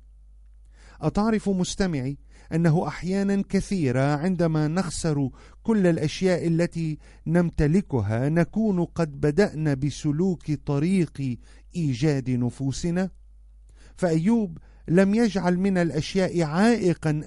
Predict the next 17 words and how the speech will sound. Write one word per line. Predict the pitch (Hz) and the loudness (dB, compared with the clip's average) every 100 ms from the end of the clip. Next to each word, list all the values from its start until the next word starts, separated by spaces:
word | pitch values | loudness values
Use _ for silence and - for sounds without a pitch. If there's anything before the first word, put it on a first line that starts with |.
| 165 | -2
أمام | 165 170 156 143 | 0 0 0 -2
محبته | 135 - 131 151 147 123 | -4 -4 -2 -2 -2 -2
للرب | 131 123 120 175 170 131 - - - | 0 -2 0 -2 -2 -12 -20 -20 -6
وعبادته | - 143 160 143 139 127 120 156 - 131 135 | -2 0 0 2 2 2 2 0 0 -2 2
له. | 123 113 117 - - - - - - - - - - - - - - - - | 2 0 -4 -14 -20 -20 -20 -20 -20 -20 -20 -20 -20 -20 -20 -20 -20 -20 -10
كنت | - 175 | -6 -2
واقفا | 151 160 175 - 131 139 139 139 - - | 0 2 0 -2 -6 -4 -4 -8 -14 -10
منذ | 156 147 123 | -6 -4 -4
سنين | - 139 139 151 131 120 | -4 -4 -2 0 0 -2
خلت | - 160 143 127 - - - - - | -4 -2 0 -2 -6 -20 -20 -18 -2
مع | 185 180 165 | 0 2 0
زوجين | 139 139 139 120 160 165 151 139 | 0 0 0 0 -2 -2 -2 0
بعد | 160 160 139 | 0 0 -2
خمس | 131 180 175 - | -2 -4 -4 -4
دقائق | 135 131 - 156 147 135 131 - - - - - | -2 -2 0 -2 0 -2 -4 -10 -20 -20 -20 -6
من | 143 147 143 | 0 2 2
موت | 165 190 170 | 0 0 0